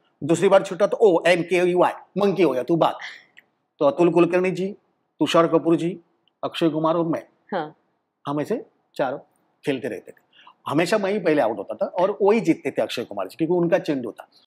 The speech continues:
Speaker 1: तो मैं बोलने वाला था, आप क्या मंत्र करके आए उसके ऊपर
Speaker 2: <laughs>
Speaker 1: कि आप ही जीत रहे? <laughs>
Speaker 2: जॉन अब्राहम।
Speaker 1: अरे बहुत बढ़िया आदमी, बहुत बढ़िया। उनके साथ काम करने में बहुत मजा आया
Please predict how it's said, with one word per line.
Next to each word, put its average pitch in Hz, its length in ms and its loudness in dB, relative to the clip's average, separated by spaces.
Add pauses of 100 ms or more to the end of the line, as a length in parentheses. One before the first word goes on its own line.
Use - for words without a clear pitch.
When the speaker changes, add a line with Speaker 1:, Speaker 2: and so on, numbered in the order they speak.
(140)
Speaker 1:
तो 180 60 0
मैं 220 140 0
बोलने 208 220 0
वाला 240 120 -2
था, 277 340 2
आप 220 280 -2
क्या 226 160 4
मंत्र 196 360 0
करके 165 260 2
आए 95 200 -2 (280)
उसके 143 240 -2
ऊपर 110 180 -4
Speaker 2:
<laughs> - 100 -12
Speaker 1:
कि 175 60 4
आप 165 240 4
ही 170 60 2
जीत 139 220 -4
रहे? - 400 -14
<laughs> - 120 0 (680)
Speaker 2:
जॉन 262 400 4
अब्राहम। 160 340 -6 (340)
Speaker 1:
अरे 185 140 4
बहुत 117 260 -4
बढ़िया 98 280 -10
आदमी, - 420 -20
बहुत 160 160 4
बढ़िया। 101 240 -10 (280)
उनके 170 200 0
साथ 269 120 2
काम 226 240 0
करने 240 160 0
में 220 100 -2
बहुत 190 160 0
मजा 120 200 -4
आया - 160 -12